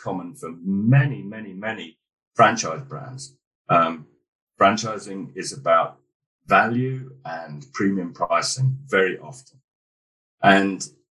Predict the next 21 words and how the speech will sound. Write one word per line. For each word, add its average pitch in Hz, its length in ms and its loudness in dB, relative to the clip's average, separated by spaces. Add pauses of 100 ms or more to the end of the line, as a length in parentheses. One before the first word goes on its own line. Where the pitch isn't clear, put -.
(200)
uh, 92 260 2 (180)
so - 180 -12 (280)
some 143 160 4
of 98 60 0
my 92 160 -4 (120)
competition, - 520 -4 (640)
uh, 76 340 -4 (140)
the - 100 -14 (300)
local 95 260 -2
independent 92 720 -8 (840)
quick - 200 6
printers, 76 500 -10
as - 80 -18
they 80 180 -6
were 67 180 -4
called, - 240 -10 (720)
uh, 98 220 6
would 107 200 -6
be, 98 540 -6 (260)
uh, 82 220 -2 (720)
uh, - 460 2